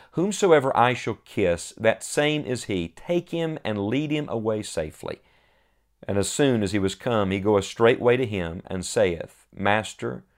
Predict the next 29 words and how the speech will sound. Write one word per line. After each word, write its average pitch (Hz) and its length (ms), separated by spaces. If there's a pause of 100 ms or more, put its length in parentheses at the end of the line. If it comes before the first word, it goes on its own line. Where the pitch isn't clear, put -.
(540)
Master, 104 640 (720)
and 87 160
kissed - 340
him. - 200 (680)
And 87 140
they 90 100
laid 120 380
their 123 140
hands 101 460
on 87 220
him 85 220 (1120)
and 85 140
took - 220
him." 78 160 (840)
And 98 100
we 131 80
know 123 140
the 107 100
rest 117 260
of 104 60
the 98 60
story. 107 480
The 98 80
rest 123 260
of 110 60
the 101 80
story 127 480
is 92 180
that 104 220